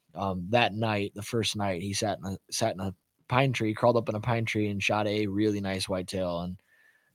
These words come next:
um, one of the prettiest bucks I've ever seen. I think that, that buck was beautiful, but, um, that made it worth us going out, bringing one home.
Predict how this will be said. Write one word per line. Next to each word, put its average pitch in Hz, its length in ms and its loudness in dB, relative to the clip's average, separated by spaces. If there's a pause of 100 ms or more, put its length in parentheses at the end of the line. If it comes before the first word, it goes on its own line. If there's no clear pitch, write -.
(120)
um, 85 500 -4 (1200)
one 117 200 4
of 139 60 4
the 107 80 2
prettiest 113 340 2
bucks 87 240 0
I've 87 120 -4
ever 87 160 -4
seen. 85 260 -6
I 80 100 -6
think 92 200 -8
that, 80 260 -2
that 95 160 -4
buck 85 200 -6
was 85 120 -8
beautiful, 78 480 -8
but, 76 160 -8 (400)
um, 71 380 -12 (800)
that 131 220 8
made 139 160 10
it 117 80 8
worth 123 220 6
us 120 160 2
going 113 200 0
out, 117 320 0
bringing 110 260 -2
one 107 180 2
home. 110 260 -2